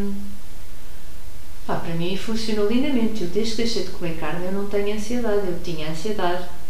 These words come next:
Eu era aquela pessoa que entrava nos sítios e, e sentia-me nervosa. Tinha alguma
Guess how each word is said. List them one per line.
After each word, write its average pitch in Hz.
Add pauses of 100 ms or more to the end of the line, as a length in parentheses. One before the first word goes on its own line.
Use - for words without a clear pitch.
(680)
Eu 185
era 180
aquela 196
pessoa 196
que 196
entrava 190
nos 190
sítios 196
e, 190 (760)
e -
sentia-me 196
nervosa. 196 (320)
Tinha 254
alguma 233